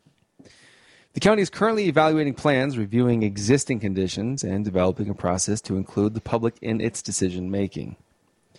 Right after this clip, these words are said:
This phase is anticipated to conclude in August of this year,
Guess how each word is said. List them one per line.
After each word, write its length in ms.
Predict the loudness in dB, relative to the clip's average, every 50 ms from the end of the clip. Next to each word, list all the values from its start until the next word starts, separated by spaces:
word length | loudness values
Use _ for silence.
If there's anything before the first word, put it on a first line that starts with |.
| _ _ _ _ _ _ _ _ _ _ _
This 160 | -2 -2 -2 0
phase 320 | 2 4 4 4 2 0
is 240 | 0 -2 0 2 2
anticipated 720 | 0 0 -2 -2 -2 -2 -2 -2 0 0 0 2 0 -2
to 240 | -4 0 0 0 0
conclude 640 | 0 0 -2 -2 -2 -4 0 2 2 4 4 2 2
in 100 | 0 0
August 400 | 0 0 0 -2 -4 -6 -6 -8
of 80 | -6
this 260 | -2 -2 -2 -2 0 0
year, 260 | 2 2 2 0